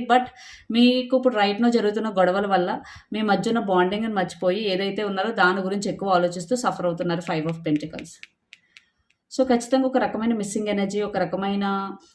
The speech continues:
ఆ, లోన్లీనెస్ అయితే నాకు కనిపిస్తుంది. అది ఇద్దరు ఫీల్ అవుతున్నారు, లేదా ఒక పర్సన్ అయితే ఖచ్చితంగా ఫీల్ అవుతున్నారు.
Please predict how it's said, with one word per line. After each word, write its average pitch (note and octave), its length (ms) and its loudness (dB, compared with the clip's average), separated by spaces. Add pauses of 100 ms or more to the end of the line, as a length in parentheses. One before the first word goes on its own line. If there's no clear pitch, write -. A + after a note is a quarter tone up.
(160)
ఆ, F3 100 0 (1300)
లోన్లీనెస్ G#3+ 580 0
అయితే G#3 140 -4
నాకు G#3 160 -4
కనిపిస్తుంది. F3 600 -2
అది G3+ 200 -2
ఇద్దరు F#3+ 280 0
ఫీల్ A#3 220 2
అవుతున్నారు, A3 360 0
లేదా A3 240 4
ఒక A#3 180 -4
పర్సన్ F#3+ 280 -2
అయితే G#3 180 -4
ఖచ్చితంగా F#3+ 460 -4
ఫీల్ F3+ 220 -2
అవుతున్నారు. D#3+ 420 0